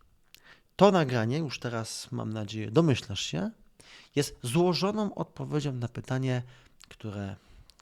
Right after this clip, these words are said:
ktoś ci może na początek interwiu zadać: "A co ty wiesz o wzorcu Singleton?" No i na takie pytanie możesz odpowiedzieć jedno zdanie, tak? No, tam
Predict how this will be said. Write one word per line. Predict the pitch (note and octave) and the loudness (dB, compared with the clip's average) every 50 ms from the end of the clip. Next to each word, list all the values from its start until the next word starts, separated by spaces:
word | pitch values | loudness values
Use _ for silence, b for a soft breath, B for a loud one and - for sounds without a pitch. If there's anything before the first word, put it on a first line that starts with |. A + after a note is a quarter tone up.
| _ _ | _ _
ktoś | - - - - G3 - | -12 -4 0 0 0 0
ci | - - A#2 | -2 -4 -2
może | A2 A2+ A#2 A2 A2+ | 0 0 0 0 -2
na | G#2 F#2+ | -4 -4
początek | - G#2 G#2 - C3 C#3 B2+ - A2+ A2 - | -6 -6 -2 0 0 0 0 0 -2 -2 -2
interwiu | A#2+ A2 G#2+ - A2+ G2+ G2+ A2+ A2+ | -6 -8 -6 -8 -10 -8 -6 -6 -6
zadać: | G2 A#2+ A#2+ A#2 A#2+ A#2 - | -4 -4 -4 -4 -4 -6 -6
"A | - - | -10 -4
co | - - A3 | -2 -2 -2
ty | G#3+ G#3+ F3+ | -2 -4 -4
wiesz | C3+ D#3 D3 - | -4 -4 -4 -4
o | - A2 | -6 -6
wzorcu | G#2 G#2 F#2 B2 A#2+ A#2+ - - - B2 A#2 A#2 A2+ - - _ _ _ - _ _ _ _ _ _ _ - - | -6 -4 -4 -2 -4 -4 -4 -6 -4 -4 -4 -4 -6 -10 -18 _ _ _ -20 _ _ _ _ _ _ _ -12 -6
Singleton?" | - - D4+ B3+ F#3+ B2+ G#2 - - G2+ - - - - b b b b b b b b b b b b b b b b b _ - - | 0 4 6 6 6 6 4 4 0 -4 -6 -8 -12 -20 b b b b b b b b b b b b b b b b b _ -18 -12
No | F3 - - - | -8 -6 -2 0
i | E4+ | 0
na | E4+ D4+ | 2 2
takie | - - - - F#3+ | 2 0 0 -2 -4
pytanie | - C#3+ - C3+ C3+ E3 E3+ | -4 -4 -4 -2 -2 0 -2
możesz | D3 B2+ C3 C#3+ C#3+ | -2 -2 -4 -4 -4
odpowiedzieć | C#3+ C3+ - - D3+ B2+ A#2+ A#2+ A#2 C#3+ C3 B2 | -6 -6 -4 -4 -2 -2 -2 -4 -4 -4 -4 -2
jedno | C3 C3 C#3+ C#3+ | -2 -2 -2 -2
zdanie, | C3 C3+ E3 D3+ C3+ A2 | -2 -2 0 0 -2 -2
tak? | - A2+ G#2 B2+ C#3+ | -2 -2 -4 -4 -4
No, | F3+ - G#3 D#3+ B2 - - | -4 -6 -6 -8 -8 -8 -6
tam | - F2+ - C2+ C#2 B1+ | -6 -6 -4 -6 -8 -10